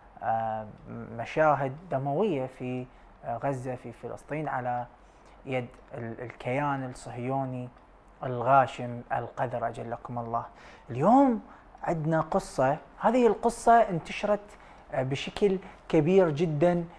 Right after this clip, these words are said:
في مواقع التواصل الاجتماعي وحتى في الصحف والقنوات، وانتشرت في كل العالم. القصة هذه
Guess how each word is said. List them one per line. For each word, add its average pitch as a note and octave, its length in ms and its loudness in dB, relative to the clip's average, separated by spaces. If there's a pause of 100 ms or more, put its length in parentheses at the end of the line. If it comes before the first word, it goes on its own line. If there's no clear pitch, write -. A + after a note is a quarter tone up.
(160)
في F3 420 4 (300)
مواقع D3+ 520 2
التواصل D3+ 480 2
الاجتماعي E3 680 -2
وحتى F#3 680 4
في F3 340 -2
الصحف D#3 640 -2
والقنوات، C#3 920 0 (420)
وانتشرت C3 600 -4 (160)
في B2 180 -8 (100)
كل B2 320 -4
العالم. B2 480 -6 (1040)
القصة A#3+ 600 4
هذه A#3+ 240 4